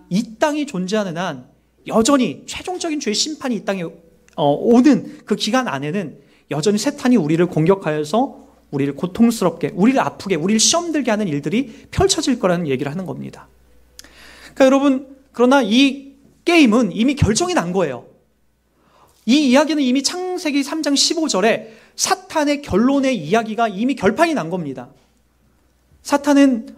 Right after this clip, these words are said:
머리가 밟혀서 결국에는 죽게 되는 거예요. 그 지점이 어디죠? 예수 그리스도 십자가에 못 박혀 죽으심으로 이미 사탄은 더 이상 힘을 발휘하지 못한다라는 성경의 이 이야기가 펼쳐지게 되는 거죠.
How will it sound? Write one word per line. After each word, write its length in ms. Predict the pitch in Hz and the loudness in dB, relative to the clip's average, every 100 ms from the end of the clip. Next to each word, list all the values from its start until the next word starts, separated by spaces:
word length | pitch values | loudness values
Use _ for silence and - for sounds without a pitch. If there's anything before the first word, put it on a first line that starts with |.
| _ | _
머리가 380 | 151 190 247 262 | 2 4 4 2
밟혀서 480 | 208 170 180 180 175 | 0 -2 -8 -8 -6
결국에는 420 | 156 160 170 170 | -6 -6 -10 -10
죽게 260 | 185 254 | -4 -2
되는 200 | 196 135 | -2 -4
거예요. 320 | 123 127 - - _ _ _ - | -10 -16 -20 -20 _ _ _ 0
그 120 | 214 | 2
지점이 380 | - 190 202 170 | 2 0 -2 -2
어디죠? 400 | 131 135 208 - | -6 -6 -8 -4
예수 280 | 143 165 208 | -4 -2 -4
그리스도 260 | 190 - 170 | -8 -8 -4
십자가에 400 | - - 285 247 | -4 -2 -4 -4
못 60 | |
박혀 240 | 180 196 185 | -6 -10 -8
죽으심으로 680 | - 214 233 180 139 - - _ _ _ _ _ - | -4 0 0 -2 -4 -8 -20 _ _ _ _ _ -12
이미 140 | 135 | -10
사탄은 720 | 139 220 - 185 247 240 - - _ _ _ _ _ _ _ _ - | -8 -8 -4 0 0 -2 -14 -20 _ _ _ _ _ _ _ _ -4
더 120 | 139 | -2
이상 160 | 131 143 | -2 -2
힘을 360 | - 302 302 | -2 0 -2
발휘하지 400 | - 139 160 151 | -4 -4 -6 -6
못한다라는 640 | 135 - 160 143 139 165 226 - - | -10 -8 -6 -6 -4 -6 -6 -10 -8
성경의 560 | - 339 330 330 247 | -4 0 4 6 4
이 340 | 175 196 143 - - _ _ _ | 2 -2 -2 -6 -20 _ _ _
이야기가 680 | 156 190 165 147 220 254 - | 0 0 0 -4 -6 -6 -6
펼쳐지게 480 | 294 254 240 202 | -4 -2 -2 -2
되는 220 | 151 127 123 | -6 -8 -10
거죠. 320 | - - | -12 -16